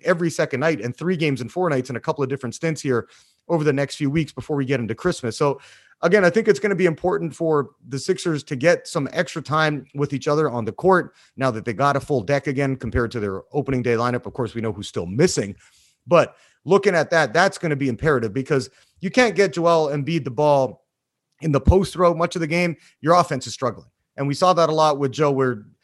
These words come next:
he was trying to post up. There were some early post up opportunities that were missed by the perimeter guys, where Embiid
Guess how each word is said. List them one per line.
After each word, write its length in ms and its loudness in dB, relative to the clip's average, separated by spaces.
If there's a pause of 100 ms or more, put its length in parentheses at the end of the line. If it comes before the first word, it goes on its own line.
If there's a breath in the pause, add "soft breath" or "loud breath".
(280)
he 100 -6
was 100 -2
trying 220 6
to 60 0
post 280 2
up. 160 4
There 120 0
were 80 2
some 340 -4 (160)
early 240 6
post 300 4
up 120 4
opportunities 680 0
that 120 2
were 120 -2
missed 340 0
by 100 4
the 80 0
perimeter 380 0
guys, 320 4
where 140 0
Embiid 480 -4